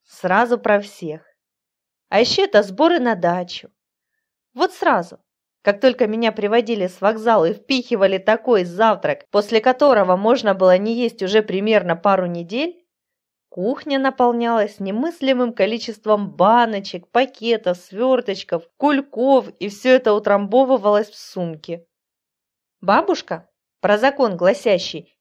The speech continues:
"нельзя впихать невпихуемое", не слышала. А если и слышала,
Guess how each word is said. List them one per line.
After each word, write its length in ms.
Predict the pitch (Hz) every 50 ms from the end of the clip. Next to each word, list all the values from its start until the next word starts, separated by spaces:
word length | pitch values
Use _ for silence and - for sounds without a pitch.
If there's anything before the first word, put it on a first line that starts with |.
| _
"нельзя 400 | 185 190 208 214 214 233 220 185
впихать 500 | 175 - _ - 196 202 - 208 175 170
невпихуемое", 960 | 185 180 175 - - 220 226 - - 214 175 170 160 156 147 139 139 - - _ _ _ _ _
не 140 | - - 415
слышала. 680 | - - 220 175 143 143 - - 143 143 - - 180 _ _ _ _ _ _ _ _ _ _ _ _ _ _ _ _
А 140 | - 180 180
если 380 | 190 202 185 180 - - 202
и 60 | 196
слышала, 600 | 208 - 320 339 427 - - 214 175 165 165 180